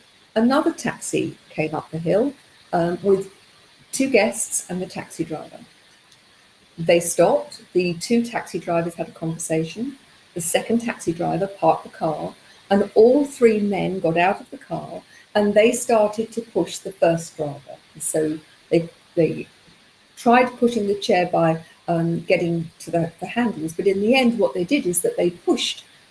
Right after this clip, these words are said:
the other person, and so you had four people pushing. And then another car arrived,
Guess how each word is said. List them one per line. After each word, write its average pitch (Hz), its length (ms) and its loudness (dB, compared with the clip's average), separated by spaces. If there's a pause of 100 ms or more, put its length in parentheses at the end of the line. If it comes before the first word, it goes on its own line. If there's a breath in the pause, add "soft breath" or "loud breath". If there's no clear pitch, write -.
(140)
the 202 200 0
other 214 220 4
person, 196 580 0
and 170 100 -6
so 165 140 0
you 165 100 6
had 165 300 -4
four 170 220 2
people - 360 -6
pushing. - 300 -10 (1300)
And 247 120 6
then 254 120 6
another 302 320 4
car 156 300 -4
arrived, - 540 -14